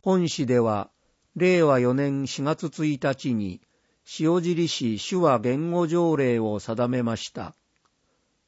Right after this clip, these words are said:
この条例は、市民一人一人が手話の理解に努め、手話を必要としている人が、いつでもどこでも手話を使い、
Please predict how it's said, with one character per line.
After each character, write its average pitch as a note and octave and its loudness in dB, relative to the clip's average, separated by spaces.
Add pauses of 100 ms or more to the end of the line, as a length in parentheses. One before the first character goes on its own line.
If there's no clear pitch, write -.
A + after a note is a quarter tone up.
(400)
こ D#3+ -4
の F3+ 0
条 E3+ 4
例 E3 2
は、 C#3+ -2 (260)
市 F#3+ -4
民 E3 0
一 B2+ -8
人 F3 -2
一 E3+ -4
人 D3 -4
が A2+ -6
手 - -6
話 E3 4
の C3 -2
理 D3+ -6
解 C3+ 2
に A2+ -6
努 - -6
め、 A2+ -6 (480)
手 - -8
話 F3 8
を A#2+ 2
必 - -8
要 E3+ 2
と D#3+ -6
し - -12
て D#3+ -2
い D#3 -4
る D3+ -6
人 C#3+ -4
が、 A#2 -6 (420)
い F3+ -6
つ E3+ -4
で C#3+ 4
も B2 0
ど D#3+ -2
こ E3+ 2
で C3+ 2
も A2+ -4
手 - -6
話 D#3+ 4
を A#2 -2
使 - -6
い、 A2+ -6